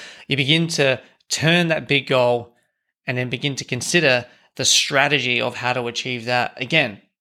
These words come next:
in line with your values. From there, I'd be breaking down this big goal and the strategy into milestones, into practical steps. I'd be breaking it down right down to the point when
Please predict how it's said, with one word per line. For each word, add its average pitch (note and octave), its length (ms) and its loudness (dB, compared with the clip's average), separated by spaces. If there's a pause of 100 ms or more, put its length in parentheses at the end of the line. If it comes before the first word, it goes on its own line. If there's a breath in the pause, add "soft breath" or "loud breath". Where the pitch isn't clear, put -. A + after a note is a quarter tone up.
(140)
in D#3+ 220 2
line B2+ 600 -2
with B2+ 260 -8
your A2+ 120 -8
values. G2+ 580 -8 (520)
From C3 160 -8
there, F#3 380 4
I'd C#3+ 160 2
be D3+ 80 0
breaking F3+ 380 -2
down D#3+ 220 0
this D3 140 -6
big D3 260 -2
goal B2+ 500 2 (460)
and C#3+ 180 2
the C#3+ 60 0
strategy B2+ 720 -2 (320)
into B2+ 380 -4
milestones, C#3 1080 0 (320 soft breath)
into B2+ 220 -8
practical C3 500 -6
steps. B2 320 -2
I'd C3+ 100 0
be C#3+ 80 2
breaking F#3+ 400 2
it G3 120 -4
down D#3+ 360 0
right F3+ 280 2
down F3 220 2
to E3+ 100 -8
the E3 80 -6
point B2+ 420 -4
when B2+ 300 -4